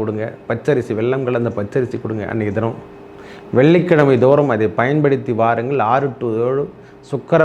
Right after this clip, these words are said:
ஓரையை பயன்படுத்தி, ம், நல்ல லக்ஷ்மி கடாட்சத்தை, இது வரைக்கும் குடும்பத்தில் இல்லாத லக்ஷ்மி கடாட்சம், லக்ஷ்மி வரவியம், மகாலட்சுமி யோகத்தையும் அஷ்டலக்ஷ்மி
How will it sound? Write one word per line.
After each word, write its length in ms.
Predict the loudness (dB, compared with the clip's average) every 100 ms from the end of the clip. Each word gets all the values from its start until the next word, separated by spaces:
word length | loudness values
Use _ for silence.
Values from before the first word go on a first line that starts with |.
| 4
ஓரையை 260 | 2 2 -2 -4
பயன்படுத்தி, 520 | -4 -4 -6 -6 -8 -8 -8
ம், 160 | -4 -2
நல்ல 360 | 0 2 4 4 4 2
லக்ஷ்மி 340 | -2 -4 -2 0
கடாட்சத்தை, 480 | 2 2 -2 -8 -6
இது 80 | -2
வரைக்கும் 320 | -4 -4 -6 -4
குடும்பத்தில் 440 | -2 -4 -4 -4 -2
இல்லாத 320 | 0 0 -2 -4
லக்ஷ்மி 260 | -6 -8 -4
கடாட்சம், 440 | -4 -4 -8 -20 -20 -20 -20 -20 -6 0
லக்ஷ்மி 360 | 0 0 -2 2 2
வரவியம், 420 | 2 2 -2 -6 -14 -20 -20 -20 -20 -10 -4
மகாலட்சுமி 680 | 2 4 4 0 -4 -6 -4 -2
யோகத்தையும் 440 | -2 -4 -6 -6
அஷ்டலக்ஷ்மி 520 | -6 -6 -6 -8 -8